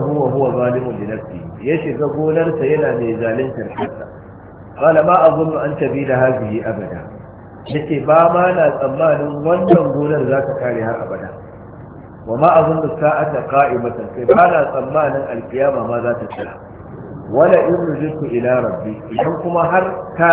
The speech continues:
tsaya din kuma aka mayar da ni zuwa ga Ubangiji na, لأجدن خيرا منها منقلبا،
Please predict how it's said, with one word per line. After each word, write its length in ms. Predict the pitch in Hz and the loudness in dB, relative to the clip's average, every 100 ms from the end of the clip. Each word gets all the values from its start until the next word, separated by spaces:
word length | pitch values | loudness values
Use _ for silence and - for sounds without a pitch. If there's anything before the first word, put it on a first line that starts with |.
| 175 | 6
tsaya 320 | 196 180 - | 8 8 6
din 140 | 143 127 | 2 0
kuma 200 | 143 147 | -4 -4
aka 240 | 156 - | -2 -2
mayar 240 | 151 175 | 0 2
da 160 | 180 151 | 2 0
ni 180 | 143 139 | 0 -2
zuwa 220 | 147 147 | 2 2
ga 80 | - | 2
Ubangiji 580 | 120 120 127 127 113 104 | 0 -2 -2 -4 -6 -4
na, 120 | 107 92 - - - - | -6 -6 -14 -16 -18 -6
لأجدن 840 | 113 113 151 135 123 135 139 123 | -4 0 0 0 0 0 2 -4
خيرا 340 | - 135 131 | -2 -2 0
منها 380 | 110 117 120 117 | -2 -6 -6 -6
منقلبا، 600 | 120 120 - - - - | -6 -8 -6 -4 -4 -10